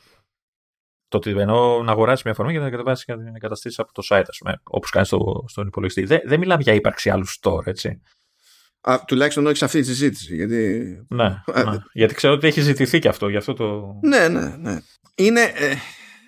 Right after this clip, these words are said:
Speaker 2: εντάξει, είναι, είναι, είναι πολύπλοκο το θέμα. Γενικά δεν μ' αρέσει το πώς πάει η όλη φάση.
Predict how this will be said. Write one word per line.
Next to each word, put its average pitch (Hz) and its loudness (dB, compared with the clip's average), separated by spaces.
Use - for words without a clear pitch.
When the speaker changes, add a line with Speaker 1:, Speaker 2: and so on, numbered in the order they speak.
Speaker 2:
εντάξει, - -4
είναι, 185 2
είναι, 170 2
είναι 170 2
πολύπλοκο 135 2
το 110 -4
θέμα. 143 0
Γενικά 127 2
δεν 123 0
μ' 117 2
αρέσει 101 -4
το 107 -4
πώς 104 -4
πάει 107 4
η 104 4
όλη 101 4
φάση. - -6